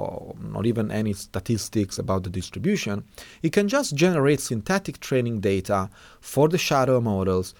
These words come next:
using the target model itself. And so the intuition is that records that are classified by the target model with very high confidence should also be statistically similar to the target's training dataset and therefore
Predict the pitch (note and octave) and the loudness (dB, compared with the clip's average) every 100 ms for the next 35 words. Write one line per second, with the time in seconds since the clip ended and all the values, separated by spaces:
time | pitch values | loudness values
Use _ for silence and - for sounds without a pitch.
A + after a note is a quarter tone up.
0 | - _ C3+ D3 C3+ C#3+ B2+ - C3 A#2+ | -20 _ 6 6 6 0 0 0 0 0
1 | B2 A2+ G2+ G2+ F2+ - - - - - | -2 -2 0 0 -2 -6 -8 -8 -16 -20
2 | _ _ _ - - - - A2+ D#3+ C3 | _ _ _ -20 -20 -10 -6 2 4 4
3 | D3 - B3 - C#3 A2+ - G#2 G2 G2 | 2 0 0 0 -2 -2 2 2 2 -2
4 | - - - _ A#2+ G3 F#3+ D#3+ - B2 | -16 -20 -20 _ 4 4 4 0 0 -4
5 | A#2+ A2+ - D#3+ F#3 B2+ - C3+ A#2+ G2 | -4 -4 -2 0 0 -6 0 4 4 2
6 | G2 A#2 A2+ G#2+ - E3+ F#3+ C3 - G2 | -2 0 0 -4 0 2 2 -2 -4 -4
7 | F#2+ F2+ - - _ G#2+ G2 C3+ D#3+ A#2+ | -2 -4 -8 -20 _ -2 4 4 4 2
8 | A2 G#2+ - F#2+ F#2 G2+ F#2+ F#2+ - - | -4 -4 -4 -4 -4 -4 -4 -4 -8 -20
9 | - - - B2+ - G3 F#3+ C#3 A2+ G#2 | -12 -4 0 4 6 4 6 4 4 4
10 | A2+ G#2+ - - G#2+ F#3+ F3+ F#3+ D#3+ D3+ | 2 0 -4 -8 -4 -2 -2 -4 -2 -4
11 | - C#3 C3 G2 F#2 F#2 - - _ - | -2 0 2 2 0 -2 -8 -20 _ -2
12 | B2 B2+ - F3 F#3 D#3+ - - B2+ A#2+ | 0 2 4 2 2 -4 -6 0 0 0
13 | B2 G2+ F#2+ F#2+ G#2+ G2 - - A2+ B2+ | 0 0 0 -2 -2 -4 -8 -8 2 4
14 | D#3 - G#2+ F#2+ | 4 2 2 2